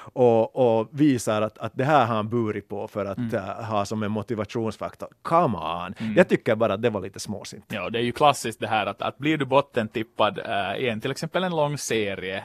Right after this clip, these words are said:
Speaker 2: eh, så tar du och lägger upp det på väggen för att, att ge dig en inre motivationskraft. Men sen när det övergår till skadeglädje så, så, så då är det frustrerande. Och jag, jag menar, eh, jag ställer mig nog vid, vid, vid Filip Saxéns sida här och, och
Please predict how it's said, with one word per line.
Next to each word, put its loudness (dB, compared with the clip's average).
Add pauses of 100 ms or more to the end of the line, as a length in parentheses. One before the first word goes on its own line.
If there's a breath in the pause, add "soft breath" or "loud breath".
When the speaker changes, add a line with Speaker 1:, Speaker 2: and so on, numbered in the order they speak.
Speaker 2:
eh, -4 (160)
så -12
tar 6
du -6 (160)
och -8 (280)
lägger 2
upp 4
det -2
på -2
väggen -2
för -2
att, -6
att -10
ge 0
dig -2
en -2
inre -2
motivationskraft. -6
Men -4
sen 0
när 2
det 2
övergår 2
till -10
skadeglädje 0 (360 loud breath)
så, 2
så, -4
så -4
då -2
är 4
det -4
frustrerande. -2
Och 0
jag, -6
jag -4
menar, 0 (340 loud breath)
eh, 2
jag 4
ställer 4
mig 2
nog 0
vid, 4
vid, 0
vid 8
Filip 2
Saxéns 0
sida 2
här 6
och, 2 (180)
och 0